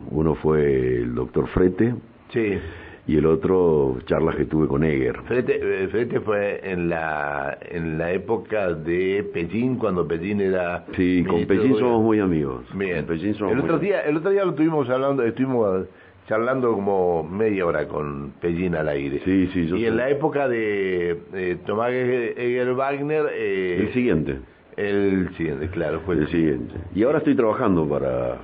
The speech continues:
Speaker 1: para la policía,
Speaker 2: Ajá.
Speaker 1: algunos de los casos. Yo colaboré en el esclarecimiento de Nahuel Car,
Speaker 2: Viste
Speaker 1: del
Speaker 2: que ahora
Speaker 1: autor.
Speaker 2: le abren el, el, el, este, el juicio al, al segundo condenado que había.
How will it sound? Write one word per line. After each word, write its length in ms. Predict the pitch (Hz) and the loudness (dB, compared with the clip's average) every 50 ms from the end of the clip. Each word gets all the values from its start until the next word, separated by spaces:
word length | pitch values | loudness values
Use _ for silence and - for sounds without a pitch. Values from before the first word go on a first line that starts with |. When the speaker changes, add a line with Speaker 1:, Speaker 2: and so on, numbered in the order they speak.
| - - | -14 -8
Speaker 1:
para 220 | - 73 69 71 71 | -6 -2 0 0 0
la 100 | 73 71 | 0 0
policía, 600 | 64 76 78 80 80 - - 110 113 110 101 87 | 0 0 0 0 -2 -2 0 2 4 4 4 2
Speaker 2:
Ajá. 80 | 78 80 | 2 0
Speaker 1:
algunos 220 | 87 117 131 - 85 | 0 0 0 0 0
de 40 | |
los 120 | 78 76 - | 0 0 -2
casos. 560 | - 104 101 101 101 98 - 98 95 90 87 | -2 -2 0 0 0 -2 0 0 0 0 2
Yo 140 | 80 90 82 | 0 -2 0
colaboré 480 | 90 85 82 80 78 80 80 85 87 87 | 0 0 2 2 2 2 2 2 2 2
en 80 | 82 | 2
el 100 | 82 78 | 2 2
esclarecimiento 1000 | 78 71 - 73 71 71 73 - - 78 76 80 82 85 87 85 85 82 76 71 | 0 0 0 0 0 0 0 -2 -2 -2 0 2 2 2 2 2 2 2 2 2
de 220 | 67 64 62 60 | 2 0 -2 -2
Nahuel 520 | 60 65 69 69 69 69 69 69 71 71 - | -2 -2 -2 -2 -2 0 0 0 -2 -2 -2
Car, 320 | - 101 95 90 85 82 - - - - - - - - | 0 0 2 2 0 0 -4 -8 -14 -20 -20 -20 -8 -4
Speaker 2:
Viste 220 | 135 143 139 175 | -2 0 2 2
Speaker 1:
del 80 | 147 139 | 2 2
Speaker 2:
que 60 | 131 | 2
ahora 240 | 131 151 160 151 143 | 0 0 0 0 0
Speaker 1:
autor. 160 | 131 131 - | 0 0 -2
Speaker 2:
le 120 | - 73 | -2 -4
abren 400 | 76 123 139 143 135 127 117 110 | -4 -2 -2 -2 -2 -2 0 0
el, 320 | - 98 95 92 90 87 87 | 0 0 0 0 0 0 0
el, 140 | 87 85 87 - - - - - - - - | -2 -2 -4 -8 -16 -20 -20 -18 -18 -10 -4
el, 840 | 98 98 98 98 98 95 92 90 87 85 85 82 85 82 80 78 - - | -2 0 0 2 2 2 2 2 2 2 2 2 0 0 -2 -4 -4 -4
este, 1200 | 85 87 87 85 85 - - 90 85 82 80 80 78 76 76 73 73 73 73 69 - - - 85 | -4 -4 -4 -4 -6 -4 -4 -2 0 0 0 -2 -2 -2 -2 -2 -2 -2 -4 -6 -6 -6 -4 -4
el 80 | 87 85 | -4 -4
juicio 520 | 85 - 123 127 123 - 120 120 101 90 | -4 -4 -4 -4 -4 -2 0 0 0 2
al, 560 | 85 80 78 76 76 73 73 71 69 65 - - - - - - - - - - - | 0 0 -2 -2 -2 -2 -2 -2 -4 -6 -8 -12 -18 -20 -20 -20 -20 -20 -20 -16 -10
al 220 | - 90 95 - | -6 -6 -6 -2
segundo 380 | - 98 104 120 131 127 127 - | -2 -2 0 0 0 0 0 0
condenado 520 | 101 95 92 98 98 113 117 117 104 85 | 0 -2 -2 0 0 0 0 0 0 0
que 60 | 98 | -2
había. 540 | 98 98 120 123 120 95 80 73 67 65 65 | -2 -2 -2 -2 -2 -2 -2 -2 -4 -6 -8